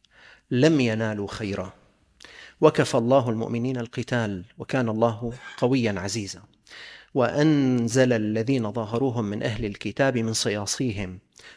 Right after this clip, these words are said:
وقذف في قلوبهم الرعب، فريقا تقتلون وتأسرون فريقا، وأورثكم أرضهم وديارهم وأموالهم، وأرضا لم تطئوها، وكان الله على كل شيء قديرا".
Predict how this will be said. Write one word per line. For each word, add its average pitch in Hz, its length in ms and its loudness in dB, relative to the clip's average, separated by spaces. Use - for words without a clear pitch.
وقذف 143 640 2
في 117 220 -4
قلوبهم 113 640 -2
الرعب، 98 380 -4
فريقا 123 540 -2
تقتلون 123 640 -2
وتأسرون 127 800 0
فريقا، 110 580 -4
وأورثكم 131 680 0
أرضهم 117 520 -2
وديارهم 104 680 0
وأموالهم، 110 680 -2
وأرضا 147 420 4
لم 147 200 0
تطئوها، 120 760 0
وكان 117 440 0
الله 104 580 -4
على 98 480 -6
كل 101 360 -10
شيء 127 480 -6
قديرا". 92 420 -8